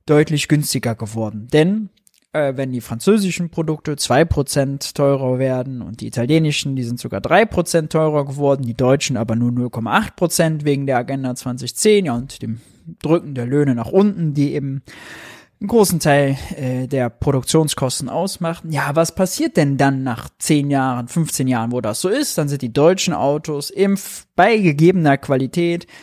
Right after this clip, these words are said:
zehn, fünfzehn, zwanzig Prozent günstiger als die französischen und die italienischen. Und wer dann aus dem nicht-europäischen Ausland einkauft und, äh, in Euro einkauft,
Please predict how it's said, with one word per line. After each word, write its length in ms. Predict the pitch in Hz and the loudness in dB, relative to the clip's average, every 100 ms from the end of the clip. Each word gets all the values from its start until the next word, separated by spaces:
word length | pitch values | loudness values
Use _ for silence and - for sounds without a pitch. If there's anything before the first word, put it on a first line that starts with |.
| - | -14
zehn, 320 | - 220 220 190 | -2 2 2 2
fünfzehn, 440 | 202 202 - 185 | 0 -2 -2 -4
zwanzig 320 | - 165 160 | 0 0 0
Prozent 300 | 156 151 135 | -2 0 2
günstiger 380 | 147 147 143 127 | 2 0 0 0
als 160 | 107 131 | -2 -4
die 80 | |
französischen 720 | 127 - 120 - 180 165 139 151 | -6 -4 -4 0 0 0 -4 -8
und 120 | 135 | -8
die 80 | 131 | -6
italienischen. 640 | 123 117 160 185 165 170 | -4 -2 0 0 0 -4
Und 340 | - 180 165 - _ _ | -4 -6 -6 -14 _ _
wer 360 | 160 139 175 170 | -12 0 4 4
dann 460 | 143 180 226 175 139 - - _ _ _ - | 4 2 2 -2 -8 -16 -20 _ _ _ -2
aus 480 | 156 156 - - - | 2 2 0 -6 -2
dem 140 | 151 | 2
nicht-europäischen 800 | 220 - - 156 143 151 139 143 | 2 0 0 -2 0 -2 -2 -4
Ausland 640 | 123 262 - 139 131 135 | 0 0 0 -2 -4 -4
einkauft 720 | - 233 320 - 135 202 - - | -2 0 0 -2 0 0 -4 -10
und, 380 | 165 160 151 - | -8 -8 -10 -8
äh, 240 | 147 139 | -6 -4
in 100 | 156 | -2
Euro 360 | 151 196 202 139 | 4 4 6 4
einkauft, 640 | 131 139 - 175 220 - | 2 -2 0 0 0 -6